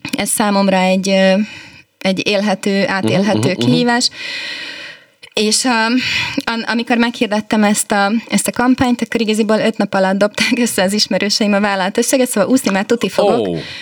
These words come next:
Speaker 2: Ja, hogy ez ilyen, mindenki megelőzött, borzalmas dolog.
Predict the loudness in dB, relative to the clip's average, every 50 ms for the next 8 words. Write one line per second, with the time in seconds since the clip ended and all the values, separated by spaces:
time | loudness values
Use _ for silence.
0 | -18 -18 -20 -20 -20 -20 _ _ -2 -2 0 0 0 0 -2 -2 -4 -4 -2 0
1 | 0 0 0 -4 -8 -8 -8 -8 -8 -6 -2 0 0 0 2 0 -2 -2 -2 -2
2 | -4 -2 -2 -2 -2 -2 -2 -2 -2 -2 -4 -2 -2 -2 -2 -2 -2 -2 -2 -2
3 | -2 -2 -2 -2